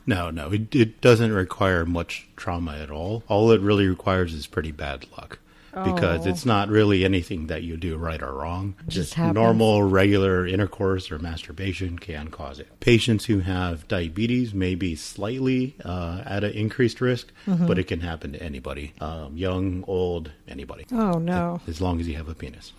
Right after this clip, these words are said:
Speaker 2: Well, <laughs> we happen to specialize in penises, so if you have this going on, after you see the Google pictures, give us a call at five one two, two three eight, zero seven six two.
Speaker 1: Exactly, <laughs> exactly. Typically, this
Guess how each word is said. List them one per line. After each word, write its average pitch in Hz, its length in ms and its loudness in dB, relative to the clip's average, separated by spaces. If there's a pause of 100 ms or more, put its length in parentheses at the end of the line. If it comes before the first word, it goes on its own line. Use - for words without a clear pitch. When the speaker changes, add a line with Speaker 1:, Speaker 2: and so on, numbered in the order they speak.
Speaker 2:
Well, 208 280 2 (640)
<laughs> - 580 -6
we 202 120 2
happen 185 260 2
to 175 60 0
specialize 170 520 0
in 165 120 0
penises, 160 420 0
so 156 220 0
if 151 120 -4
you 170 80 2
have 190 220 6
this 185 160 2
going 190 280 2
on, 165 300 2
after 165 260 -2
you 170 340 0
see 202 200 0
the 185 80 2
Google 180 320 6
pictures, 160 440 -4
give 170 160 -2
us 170 100 -8
a 180 60 -4
call 160 440 4 (100)
at 175 180 -2
five 175 260 2
one 180 140 4
two, 185 180 4
two 180 160 4
three 175 200 0
eight, 165 120 2
zero 165 160 0
seven 151 260 -4
six 160 200 -8
two. - 100 -8 (180)
Speaker 1:
Exactly, 85 560 -2
<laughs> - 80 2
exactly. 95 480 4 (440)
Typically, 139 680 4
this 104 840 2